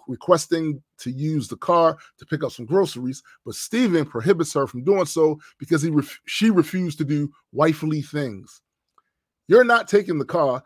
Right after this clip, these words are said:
because you refuse to do wifely things. Then I will go pick up the groceries," she to-, he told her. The clips, they're on Twitter. They don't reveal what wifely things Steven was expecting her to do.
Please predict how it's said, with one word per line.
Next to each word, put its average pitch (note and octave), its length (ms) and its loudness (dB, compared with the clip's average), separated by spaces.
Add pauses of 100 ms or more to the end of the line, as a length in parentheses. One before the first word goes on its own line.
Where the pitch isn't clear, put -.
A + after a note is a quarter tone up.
(120)
because C#3+ 240 0
you F3 80 -4
refuse E3+ 400 -4
to D3+ 80 -6
do C#3+ 160 -4
wifely A2 380 -6
things. D3 440 -6 (400)
Then E3 240 0
I D#3+ 160 4
will G3+ 180 -2
go C#3+ 400 2 (220)
pick F#3+ 240 -2
up D3 220 0 (140)
the C#3+ 60 -6
groceries," D#3 600 -4 (140)
she - 200 -10
to-, C#3 300 -6
he F3+ 120 -2
told C3+ 280 0
her. D3 200 0 (280)
The - 80 -18
clips, - 360 0 (220)
they're D#3+ 140 2
on F#3 140 0
Twitter. D#3 300 2
They B2+ 140 -2
don't D#3 220 -4
reveal D3 400 2
what C#3+ 160 -2
wifely C#3+ 400 -4
things C#3+ 380 -6
Steven C#3 420 -8
was C3 180 -4
expecting - 460 -8
her A#2+ 120 -8
to G#2+ 120 -10
do. C3+ 200 0